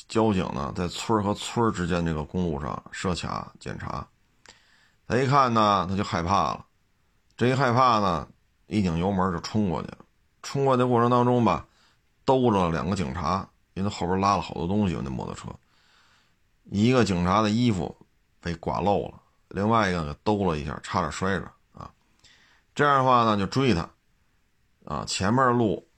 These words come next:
就是还有卡子嘛，前面的路就严阵以待了，就是你肯定冲不过去了啊。这时候呢，前面一拦，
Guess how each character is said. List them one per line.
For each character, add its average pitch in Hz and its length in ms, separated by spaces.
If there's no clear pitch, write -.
就 92 100
是 - 160
还 90 260
有 135 60
卡 76 300
子 57 80
嘛， 58 140
前 92 180
面 104 100
的 104 80
路 98 80
就 87 120
严 85 220
阵 98 140
以 71 100
待 80 100
了， - 260
就 87 120
是 85 60
你 92 180
肯 95 180
定 113 140
冲 147 180
不 156 60
过 160 120
去 165 100
了 101 160
啊。 - 120
这 143 180
时 139 80
候 139 120
呢， 131 160
前 113 220
面 131 240
一 117 60
拦， 104 340